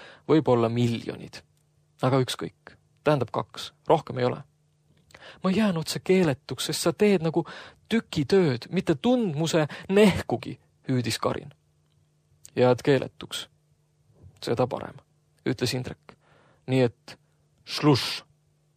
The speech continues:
„Oma lilled kaotasin ka ära,“ ütles Karin. „Ja mitte ei mäleta, kuhu ma nad ka panin.“ „Tähendab kolm.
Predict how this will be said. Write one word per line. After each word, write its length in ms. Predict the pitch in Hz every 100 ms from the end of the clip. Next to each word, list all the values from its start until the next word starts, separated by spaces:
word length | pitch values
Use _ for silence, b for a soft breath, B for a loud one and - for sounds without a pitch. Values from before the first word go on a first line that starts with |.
| _ _ _ _ _ _ _ _ _ B B B
„Oma 180 | - 202
lilled 460 | 202 233 202 120 -
kaotasin 460 | 156 151 - 165 156
ka 200 | 160 139
ära,“ 220 | - 123 _ 131
ütles 260 | 123 127
Karin. 340 | - 135 80 - _ B B B B
„Ja 60 | 208
mitte 320 | 240 - 156
ei 80 | 151
mäleta, 340 | 180 180 -
kuhu 220 | - 196
ma 80 | 151
nad 160 | 143 -
ka 100 | 147
panin.“ 340 | 180 165 139 - _ _ _ _ _ _ _ _ _ _ _
„Tähendab 320 | 123 120 113 -
kolm. 300 | 127 110